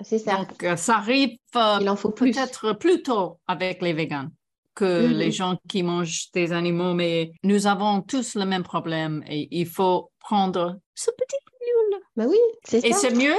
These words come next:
Speaker 2: de prendre une pilule dans la bouche, sur la langue,
Speaker 1: Oui,
Speaker 2: euh,
Speaker 1: voilà,
Speaker 2: parce
Speaker 1: oui.
Speaker 2: que ça, ça doit mélanger avec
Speaker 1: La salive.
Speaker 2: la salive.
Speaker 1: Oui, plutôt qu'une pilule à avaler avec de l'eau, voilà.
Speaker 2: Voilà,
Speaker 1: Mais généralement,
Speaker 2: oui,
Speaker 1: elles
Speaker 2: oui.
Speaker 1: sont, elles sont comme ça. C'est des comprimés, euh,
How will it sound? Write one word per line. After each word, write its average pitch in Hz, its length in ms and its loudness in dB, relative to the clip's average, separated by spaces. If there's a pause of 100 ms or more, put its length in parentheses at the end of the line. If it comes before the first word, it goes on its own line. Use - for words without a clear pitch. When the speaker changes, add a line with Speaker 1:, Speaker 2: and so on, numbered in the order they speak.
(140)
Speaker 2:
de 226 60 0
prendre 240 640 -4 (140)
une 214 140 -2
pilule 226 480 0
dans 233 180 2
la 196 180 2
bouche, 185 420 -2
sur 294 300 -2
la 262 120 4
langue, 254 320 2
Speaker 1:
Oui, 247 280 -2 (100)
Speaker 2:
euh, 196 140 -2
Speaker 1:
voilà, 214 220 2
Speaker 2:
parce 214 140 0
Speaker 1:
oui. 240 140 -2
Speaker 2:
que 226 180 2
ça, 220 320 -4 (200)
ça 233 200 -2
doit 247 220 0
mélanger 226 1040 2
avec 190 520 -6 (180)
Speaker 1:
La 208 160 -2
salive. 226 500 -2 (340)
Speaker 2:
la 196 200 0
salive. 151 460 -4 (100)
Speaker 1:
Oui, 220 240 0 (120)
plutôt 240 280 0
qu'une 240 240 2
pilule 254 320 2
à 220 160 2
avaler 226 280 0
avec 220 220 -2
de 220 120 -2
l'eau, 220 280 -2
voilà. 190 320 -8 (300)
Speaker 2:
Voilà, 214 380 4
Speaker 1:
Mais 226 80 4
généralement, 214 400 2
Speaker 2:
oui, 208 80 2
Speaker 1:
elles 202 80 2
Speaker 2:
oui. 185 40 -2
Speaker 1:
sont, 220 380 -2
elles 196 120 -6
sont 220 200 -6
comme 220 160 -2
ça. 226 280 -4
C'est - 160 -10
des 190 120 -2
comprimés, 220 680 2
euh, 180 240 -4